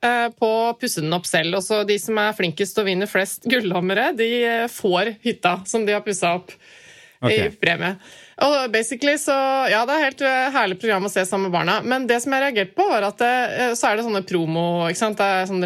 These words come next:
Speaker 1: reklamepauser og sånn. Og så, eh, da sitter jo jeg og ser på dette her med familien, og det er jeg ikke alene om.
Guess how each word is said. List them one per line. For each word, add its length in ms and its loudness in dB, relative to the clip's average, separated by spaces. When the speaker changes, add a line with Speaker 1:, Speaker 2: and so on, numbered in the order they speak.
Speaker 1:
reklamepauser 540 -2
og 60 -2
sånn. 200 2
Og 100 0
så, 120 2
eh, 480 -6
da 140 2
sitter 360 -2
jo 60 2
jeg 120 2
og 60 -2
ser 200 0
på 80 -8
dette 140 -6
her 100 2
med 160 -2
familien, 420 0
og 120 -2
det 80 4
er 220 2
jeg 120 -10
ikke 160 0
alene 260 0
om. 240 0